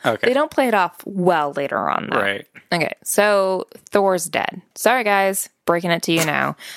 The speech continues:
Speaker 2: I don't know if you've watched an Avenger. I, I assume he's dead in that. Um,
Speaker 1: <laughs> Aw, it was,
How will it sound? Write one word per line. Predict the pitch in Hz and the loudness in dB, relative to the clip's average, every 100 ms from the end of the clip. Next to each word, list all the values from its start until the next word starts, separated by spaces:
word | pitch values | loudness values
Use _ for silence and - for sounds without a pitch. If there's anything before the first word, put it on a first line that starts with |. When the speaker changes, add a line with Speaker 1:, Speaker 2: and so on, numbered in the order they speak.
| - - | -10 -2
Speaker 2:
I | |
don't | 220 | 0
know | 240 233 | 0 -2
if | - | -2
you've | 196 180 - | -4 -4 -2
watched | 180 165 - - | 0 0 -2 -2
an | 180 160 | 0 0
Avenger. | 151 - 139 147 190 214 262 254 - - | -2 0 0 0 2 2 0 -4 -12 -8
I, | - 170 - | -6 -4 -2
I | 147 - | -2 0
assume | 151 165 151 | -2 0 -2
he's | 147 - | -2 -4
dead | - - | -2 0
in | - | -2
that. | - - - - - - | -4 -8 -18 -16 -12 -4
Um, | 214 214 208 196 190 | 0 2 2 2 0
Speaker 1:
<laughs> | 196 | -2
Aw, | 135 139 - - | -6 -8 -10 -2
it | 175 180 | 0 2
was, | 165 139 | 2 0